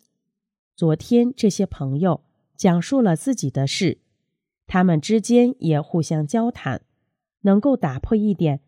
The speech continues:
平时围绕着他们的独孤之墙。这是一件非常美好的事情，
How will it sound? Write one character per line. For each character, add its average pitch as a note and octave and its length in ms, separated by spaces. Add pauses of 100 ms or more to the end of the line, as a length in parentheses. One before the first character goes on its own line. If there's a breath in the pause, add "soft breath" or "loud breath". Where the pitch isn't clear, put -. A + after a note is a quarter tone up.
(260)
平 F#3 260
时 F3+ 240
围 D3 220
绕 G#3 220
着 D#3 180
他 - 240
们 D#3 180
的 D3 220 (400)
独 D#3 180
孤 A#3+ 240
之 E3+ 160
墙。 C3 400 (880)
这 C#4+ 220
是 G#3 180
一 D#3 200
件 F3+ 320
非 A#3 180
常 D#3+ 240
美 D3+ 160
好 E3 240
的 C3+ 100
事 - 220
情， D#3 320